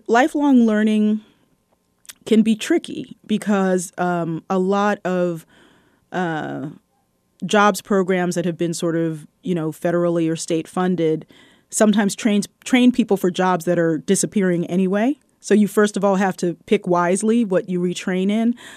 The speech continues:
But retraining doesn't have to be like this big thing where you switch careers. It's more like, let's say that you're an H R manager and you've always used some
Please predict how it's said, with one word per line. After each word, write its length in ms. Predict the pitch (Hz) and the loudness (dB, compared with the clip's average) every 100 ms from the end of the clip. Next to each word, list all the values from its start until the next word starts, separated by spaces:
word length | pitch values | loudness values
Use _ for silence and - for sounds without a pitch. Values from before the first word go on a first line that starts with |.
| - | 2
But 120 | 247 226 | 4 6
retraining 600 | 277 - 277 285 277 214 | 4 4 4 6 6 6
doesn't 240 | 208 202 | 4 2
have 220 | 202 190 | 0 -2
to 80 | 196 | -2
be 100 | 190 | -2
like 200 | 175 170 | -2 -2
this 160 | 170 - | -4 0
big 280 | 185 180 | 0 0
thing 240 | - 180 170 | 0 -4 -2
where 120 | 170 | -4
you 100 | 165 | -4
switch 320 | - 170 - | -4 -6 -8
careers. 500 | - 196 247 208 175 | -6 -2 0 2 0
It's 160 | 175 202 | -2 0
more 220 | 196 196 | 2 2
like, 340 | 185 175 165 - - - _ _ _ _ - _ _ _ _ _ 226 | 0 -2 -6 -14 -20 -20 _ _ _ _ -20 _ _ _ _ _ 2
let's 200 | 254 262 | 2 4
say 140 | 269 | 2
that 160 | 226 196 | 2 2
you're 140 | 214 | 2
an 100 | 190 - | 0 0
H 240 | 180 - | -2 0
R 180 | 170 160 | -2 -2
manager 580 | 160 - - - - - - | -4 -8 -10 -10 -12 -14 -6
and 260 | 196 190 190 | -2 0 0
you've 140 | 185 | 0
always 560 | - 196 196 190 180 151 | 0 2 4 2 2 -4
used 440 | 180 190 180 - | -2 -2 -2 -4
some 580 | - 180 175 170 165 | -4 -2 -2 -2 -4